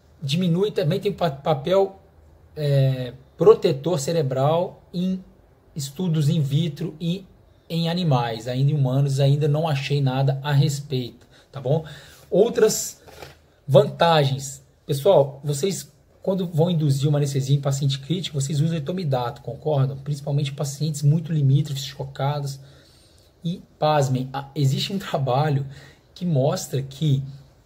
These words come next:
um ensaio clínico com setenta pacientes, se eu não me engano, mostrando que a vitamina C, quando utilizada junto com o etomidato, no período,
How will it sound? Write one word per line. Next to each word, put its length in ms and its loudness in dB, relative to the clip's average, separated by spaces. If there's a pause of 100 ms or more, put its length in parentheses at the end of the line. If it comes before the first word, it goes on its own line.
(180)
um 100 4
ensaio 320 4
clínico 420 2
com 180 0
setenta 460 -2
pacientes, 460 -6
se 40 -8
eu 40 0
não 60 2
me 60 4
engano, 340 -6 (680)
mostrando 640 0
que 360 -2 (680)
a 180 0
vitamina 540 -4
C, 440 0 (400)
quando 180 -2
utilizada 720 2 (840)
junto 320 2
com 80 -2
o 20 0
etomidato, 680 0 (1120)
no 140 2
período, 720 0